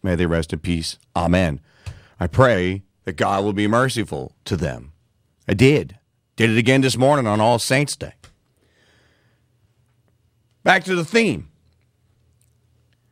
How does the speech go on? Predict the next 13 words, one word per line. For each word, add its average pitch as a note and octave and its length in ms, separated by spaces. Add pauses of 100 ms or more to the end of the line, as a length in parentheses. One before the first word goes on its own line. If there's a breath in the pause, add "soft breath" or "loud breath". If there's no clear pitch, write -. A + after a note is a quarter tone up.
(440)
New C3+ 100
York G3+ 240
City C#3+ 540
is C3 220
the, B2 260
is C3+ 180
the C3 180
infanticide E3+ 1040
capital B2 840
of A#2+ 140
the B2+ 80
United C3 480
States. - 500